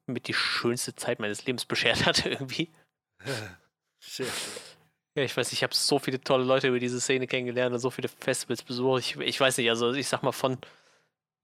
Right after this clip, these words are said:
Speaker 1: zweitausendacht haben, hat so meine Festivalkarriere angefangen, bis zweitausendfünfzehn hab ich,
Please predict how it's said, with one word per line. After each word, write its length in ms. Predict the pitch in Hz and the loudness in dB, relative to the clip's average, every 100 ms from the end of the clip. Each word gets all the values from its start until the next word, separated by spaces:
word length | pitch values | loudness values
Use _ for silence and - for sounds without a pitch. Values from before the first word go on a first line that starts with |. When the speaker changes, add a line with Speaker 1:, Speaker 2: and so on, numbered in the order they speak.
| - | -8
Speaker 1:
zweitausendacht 1000 | - - 120 - 123 123 - 131 - 143 | -6 0 0 2 0 0 2 2 4 0
haben, 160 | 135 | 0
hat 140 | 131 - | -2 2
so 80 | |
meine 160 | 117 107 | 2 2
Festivalkarriere 880 | - 143 - 170 160 147 143 151 147 | 2 0 0 0 2 4 4 4 4
angefangen, 580 | 147 139 - 143 139 131 | 2 -2 0 2 2 -4
bis 300 | - - - - | -6 -6 -8 -8
zweitausendfünfzehn 1900 | - - 123 123 123 117 113 _ _ _ - _ _ _ - 143 - - 113 | -6 0 0 2 0 0 -6 _ _ _ -20 _ _ _ -4 -2 -2 -2 0
hab 100 | 120 | 0
ich, 200 | 117 | 0